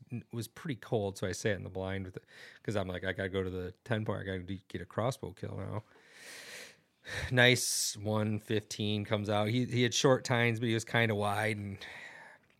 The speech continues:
he runs out, runs out about sixty-eight, and with that ten point, I could,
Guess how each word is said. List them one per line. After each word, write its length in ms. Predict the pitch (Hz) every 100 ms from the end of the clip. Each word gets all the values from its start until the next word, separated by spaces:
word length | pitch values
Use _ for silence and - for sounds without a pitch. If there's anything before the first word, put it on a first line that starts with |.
| -
he 100 | 123
runs 320 | 110 117 113
out, 340 | 113 113 123 - _ _ - _ 123
runs 160 | 123
out 80 | 123
about 200 | 113 -
sixty-eight, 680 | - 123 - 101 104 107 104
and 80 | 104
with 140 | 104
that 300 | 117 101 - _
ten 220 | - 113
point, 280 | 113 120 113
I 40 | 92
could, 160 | -